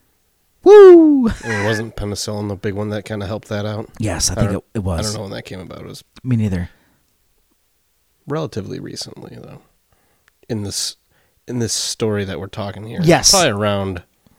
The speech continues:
Speaker 1: You'd think, right?
Speaker 2: Yeah.
Speaker 1: Again,
Speaker 2: Ish,
Speaker 1: imagine
Speaker 2: maybe.
Speaker 1: imagine how huge antibiotics were. Jesus Christ.
Speaker 2: Yeah, they're pretty important.
Speaker 1: Yeah.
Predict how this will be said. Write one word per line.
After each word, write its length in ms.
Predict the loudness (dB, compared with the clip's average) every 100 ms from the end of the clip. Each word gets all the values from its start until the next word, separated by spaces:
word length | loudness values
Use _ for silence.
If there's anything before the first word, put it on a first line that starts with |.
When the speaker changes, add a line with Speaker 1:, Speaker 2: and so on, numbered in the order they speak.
| _ _ _ _ _ _ _ _ -4
Speaker 1:
You'd 120 | 0
think, 180 | 0 0
right? 260 | -2 -4
Speaker 2:
Yeah. 220 | -6 -8 -10 _ _ _ _ _
Speaker 1:
Again, 300 | -4 0 2
Speaker 2:
Ish, 40 | 4
Speaker 1:
imagine 320 | 2 2 -2
Speaker 2:
maybe. 340 | -2 -6 -10 -12 _ _ _
Speaker 1:
imagine 320 | 0 0 2
how 160 | 0 0
huge 320 | 0 -2 -2
antibiotics 580 | -2 -2 -2 -4 -6 -8
were. 240 | -10 -12 -16 _ _ _
Jesus 300 | -4 -4 -4
Christ. 500 | -8 -6 -4 -6 -10 -10
Speaker 2:
Yeah, 80 | -8
they're 80 | -6
pretty 160 | -8
important. 400 | -10 -12 -14 -16 -10
Speaker 1:
Yeah. 240 | -2 0